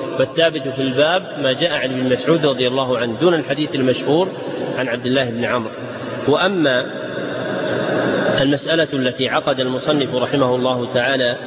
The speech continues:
السؤال لها، وهي دليل النفخ في الصور،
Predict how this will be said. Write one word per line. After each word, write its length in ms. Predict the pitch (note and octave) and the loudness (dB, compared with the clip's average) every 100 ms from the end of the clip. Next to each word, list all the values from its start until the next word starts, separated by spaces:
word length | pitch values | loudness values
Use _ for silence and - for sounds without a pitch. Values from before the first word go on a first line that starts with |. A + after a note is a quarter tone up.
| - | -10
السؤال 560 | - D3 C3 C#3 B2 | -4 0 2 2 2
لها، 340 | C#3 B2 B2+ F3 - - - - - - - | 2 2 0 0 -4 -6 -8 -6 -6 -4 0
وهي 560 | B2+ C#3 C3 A#2 A#2 A#2+ - - A#2+ B2 | 2 2 0 0 0 -2 -6 -8 -4 -2
دليل 300 | C#3 D3+ C3 | 0 0 0
النفخ 320 | C3 C#3+ - | 0 0 -4
في 100 | A2+ | -4
الصور، 480 | A#2+ - D#3 G#3 | -4 0 4 4